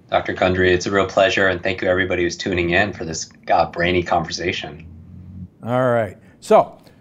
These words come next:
Speaker 2: I know everybody knows you, but there might be one human being listening who is not familiar, familiar with you or your work.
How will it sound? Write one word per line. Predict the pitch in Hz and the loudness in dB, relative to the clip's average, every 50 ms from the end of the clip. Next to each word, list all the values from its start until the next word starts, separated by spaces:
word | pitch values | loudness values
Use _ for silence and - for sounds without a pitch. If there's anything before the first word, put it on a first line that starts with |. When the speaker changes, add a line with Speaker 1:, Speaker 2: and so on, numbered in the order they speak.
| - - - - _ _ _ - | -20 -20 -20 -20 _ _ _ -4
Speaker 2:
I | 143 151 160 156 | -2 0 0 0
know | 160 165 175 185 190 190 190 190 190 | 0 2 4 6 8 8 8 6 4
everybody | - - 196 196 202 190 175 180 170 175 165 | 2 2 2 2 0 2 2 0 0 0 -2
knows | 156 151 156 151 156 160 151 131 135 | 0 2 2 2 2 2 0 -2 -2
you, | 151 151 151 151 | -2 0 0 0
but | 143 131 131 131 | 0 -2 -2 -2
there | 147 143 143 | -2 -4 -4
might | 143 147 160 175 196 190 151 | -4 -2 -2 -2 -2 -4 -4
be | 160 156 156 | -4 -4 -4
one | 147 147 156 165 165 170 | -4 -2 -4 -4 -4 -4
human | 160 143 156 160 156 156 151 143 | -6 -6 -6 -6 -6 -6 -6 -6
being | 135 139 139 139 135 135 135 127 | -6 -6 -4 -4 -4 -6 -6 -6
listening | 131 131 123 - - 135 127 127 127 127 123 | -6 -6 -8 -8 -10 -8 -6 -6 -6 -6 -6
who | 120 120 127 123 123 | -6 -6 -6 -4 -4
is | 127 123 113 | -4 -6 -6
not | 120 123 127 127 135 156 - - | -6 -6 -4 -4 -4 -4 -6 -8
familiar, | - 151 135 135 127 127 123 120 117 120 127 - - _ | -8 -8 -6 -4 -4 -2 -4 -4 -6 -8 -10 -12 -14 _
familiar | - 165 156 160 170 165 139 127 117 117 | -16 -12 -6 -4 -4 -4 -4 -4 -6 -6
with | 113 113 113 | -6 -8 -8
you | 110 107 107 107 | -8 -8 -6 -6
or | 113 113 | -6 -4
your | 117 123 131 | -4 -4 -6
work. | 123 110 107 104 101 104 - - _ | -4 -4 -4 -2 -2 -4 -4 -8 _